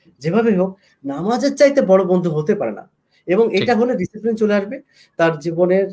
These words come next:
Speaker 1: সবচেয়ে গুরুত্বপূর্ণ হচ্ছে মানসিক প্রশান্তি, এটা সবচেয়ে ভালো। আপনি দেখবেন অনেক ধনী মানুষ আমি দেখেছি, এত কষ্টে আছে। আমাকে একটা ভদ্রলোক বললেন যে, "স্যার, আপনি এত আনন্দে, এত ভালো থাকেন কেমন করে?" আমি তো অমুককে দেখলাম, এত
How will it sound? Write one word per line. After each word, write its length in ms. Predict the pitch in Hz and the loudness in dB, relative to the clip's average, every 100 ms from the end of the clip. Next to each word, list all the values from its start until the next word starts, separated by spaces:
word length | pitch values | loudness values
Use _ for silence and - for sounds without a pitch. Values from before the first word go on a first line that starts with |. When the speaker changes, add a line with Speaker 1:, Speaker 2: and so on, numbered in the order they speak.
| - | -6
Speaker 1:
সবচেয়ে 380 | - 190 208 160 | -4 -2 -4 -6
গুরুত্বপূর্ণ 520 | 156 151 160 180 180 | -6 -8 -8 -4 -2
হচ্ছে 340 | 165 - 147 147 _ - | -4 -6 -10 -10 _ -6
মানসিক 400 | 143 143 165 - | -4 -4 -8 -12
প্রশান্তি, 460 | 117 - 139 - - - | -10 -8 -8 -10 -20 -16
এটা 180 | 139 143 | -12 -10
সবচেয়ে 360 | - - 107 | -10 -6 -6
ভালো। 140 | 101 - _ _ - - | -6 -12 _ _ -12 -2
আপনি 140 | 170 | 2
দেখবেন 380 | 180 185 185 156 | 4 6 4 4
অনেক 280 | 165 240 160 | 4 6 4
ধনী 200 | 147 185 | 4 6
মানুষ 220 | 196 160 | 6 4
আমি 100 | 135 | 2
দেখেছি, 400 | 120 127 - - - _ _ _ _ | 0 -2 -6 -12 -14 _ _ _ _
এত 240 | 170 190 254 254 | -2 0 -2 2
কষ্টে 360 | 220 220 - 311 | 2 4 4 4
আছে। 220 | 226 165 | 4 2
আমাকে 500 | 185 196 214 185 214 - _ _ _ _ - | 2 2 4 2 2 -2 _ _ _ _ -18
একটা 160 | 147 156 | -14 -6
ভদ্রলোক 500 | 139 139 160 156 127 | -4 -2 -2 -2 -2
বললেন 200 | 131 131 | -6 -6
যে, 80 | 127 - - 143 | -8 -16 -20 -18
"স্যার, 280 | - 165 165 110 _ _ _ - | -10 -6 -6 -8 _ _ _ -12
আপনি 220 | 147 208 | -6 -6
এত 140 | 208 175 120 117 | -2 -2 -2 -6
আনন্দে, 400 | 131 160 175 160 | -6 -4 -2 -2
এত 200 | 120 120 147 113 - _ _ | -2 -4 -6 -8 -14 _ _
ভালো 160 | 139 156 | -4 -4
থাকেন 280 | 147 170 170 | -4 -6 -2
কেমন 220 | 165 110 | -2 -4
করে?" 180 | - - _ _ _ _ _ _ _ _ | -10 -18 _ _ _ _ _ _ _ _
আমি 200 | 139 160 | -2 0
তো 100 | 170 | 4
অমুককে 340 | 139 147 151 156 | 4 2 0 0
দেখলাম, 360 | 147 151 120 - | 0 -2 -4 -4
এত 300 | 156 - | -8 -2